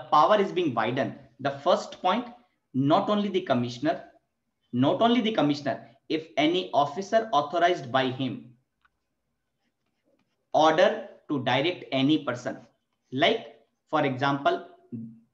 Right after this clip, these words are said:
uh, the proper officer or any officer authorized by commissioner has direct, has directed to any company, like, let's say, banking company, insurance company, financial institution,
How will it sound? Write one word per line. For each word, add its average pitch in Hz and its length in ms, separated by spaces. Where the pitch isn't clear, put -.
uh, 127 260
the 131 140
proper 180 320
officer 185 480
or 151 120
any 147 160
officer 185 320
authorized 156 540
by 139 400
commissioner 139 540
has 151 180
direct, 170 520
has 156 180
directed 180 520
to 202 220
any 262 240
company, 127 400
like, 143 300
let's 160 260
say, 196 80
banking 196 400
company, 123 440
insurance 262 500
company, 139 500
financial 277 460
institution, 208 680